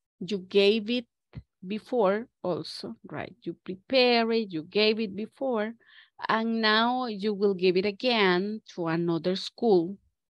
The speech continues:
to another group of, of, of participants from different institutions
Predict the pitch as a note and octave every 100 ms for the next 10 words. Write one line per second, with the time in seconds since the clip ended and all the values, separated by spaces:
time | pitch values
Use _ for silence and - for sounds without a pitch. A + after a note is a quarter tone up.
0 | _ _ - E3+ D#3+ E3+ E3 F3+ E3 F#3+
1 | F#3+ G3+ G3 - - - F3+ - - F3+
2 | - - F#3 - - A3+ - F#3 F#3 F3+
3 | G3+ - - - - _ F#3 F3+ E3+ E3
4 | - F#3+ F#3+ F#3+ - - G3+ F#3+ - F#3+
5 | - B3 G3 - F3+ G3+ - -